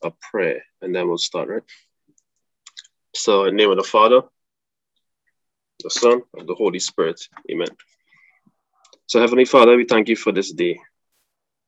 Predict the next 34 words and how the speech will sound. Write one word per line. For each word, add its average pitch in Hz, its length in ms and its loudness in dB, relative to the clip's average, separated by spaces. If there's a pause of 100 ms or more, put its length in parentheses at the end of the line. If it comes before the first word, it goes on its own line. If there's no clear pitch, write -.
(280)
Thank 117 160 -4
you - 40 4
for - 120 2
your 113 100 8
guidance, 110 340 2
mercy, 107 240 0
protection. 98 600 -4 (720)
Thank 110 180 0
you, 117 80 4
Lord, 113 160 4
for 110 120 -4
this 92 160 -6
podcast. - 500 -4
Lord, 117 160 4
I 113 60 4
ask, 113 320 -4
Lord, 104 240 2
please 104 560 -4
bless 107 240 0
us, - 280 -2 (720)
pour 110 100 2
your 110 80 2
Holy 113 140 2
Spirit 107 280 2
on 101 100 2
us 104 120 -2
tonight. 143 380 2 (880)
Help 110 160 -6
us 104 140 0
in 104 80 0
this 101 240 0
world, 104 160 2
Lord 101 160 0
Jesus. 78 580 -8